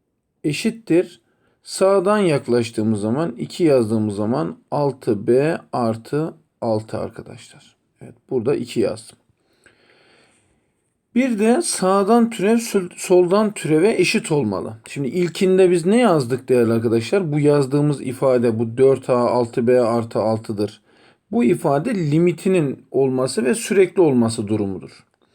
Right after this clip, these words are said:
Şimdi türevini alalım. Evet, soldan türev için bunun türevini alacağız. İki A X yapar. Aşağının türevi de üç B yapar. Şimdi ikiyi yazdığımız zaman da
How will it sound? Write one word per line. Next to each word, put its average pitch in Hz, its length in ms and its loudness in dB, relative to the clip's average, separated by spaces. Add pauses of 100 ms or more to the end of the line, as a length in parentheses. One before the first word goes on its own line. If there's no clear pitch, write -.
(680)
Şimdi 220 600 2
türevini 202 440 2
alalım. 156 500 2 (640)
Evet, 120 220 -4
soldan 180 560 2
türev 147 240 0
için 170 280 -4
bunun 180 220 2
türevini 120 340 2
alacağız. 120 460 -2 (120)
İki 165 380 0
A 127 280 0
X - 340 -8
yapar. 190 420 0 (680)
Aşağının 147 480 -2
türevi 123 320 0
de 190 100 4
üç - 380 -8
B 156 80 2
yapar. 139 640 0 (760)
Şimdi 180 340 -4 (220)
ikiyi 175 380 -2
yazdığımız 156 580 2
zaman 101 420 -2
da 165 240 -2